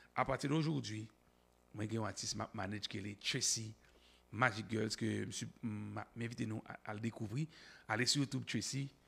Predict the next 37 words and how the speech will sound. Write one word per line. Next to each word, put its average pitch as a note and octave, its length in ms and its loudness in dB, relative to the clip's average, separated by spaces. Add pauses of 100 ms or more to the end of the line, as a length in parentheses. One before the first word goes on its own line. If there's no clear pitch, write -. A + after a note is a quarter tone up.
(280)
Tracy C3 320 4
Magic A2 320 2
Girls, A2 400 0
n G#2 160 -2
ap - 160 -16
dekouvri G#2+ 460 0
atis - 320 -2
sa. G#2 100 4 (800)
E G#2 460 0
atravè A#2+ 260 4
chow C#3+ 240 2
a A#2+ 160 0
tou, G#2+ 160 -8 (220)
m A2 80 -2
ap G2 100 -4
jwe B2 160 0
mizik A#2 240 -4
de, A2+ 140 -4 (180)
o, A2 300 -6 (100)
e, - 80 -8
e, G#2+ 200 -8 (200)
de - 80 -8
tan B2+ 220 2
an A#2 100 -4
tan, A2 200 -2 (360)
n A2+ 80 0
ap A2 160 2
dekouvri A2+ 380 0
l. B2 80 -4 (260)
E C3+ 80 -4
pi, B2 160 4
rete B2+ 200 2
branche, A#2 340 -2 (100)
ap A2+ 160 -2
gen, A#2 220 -4 (180)
e, G#2+ 160 -4
lòt A#2+ 160 -6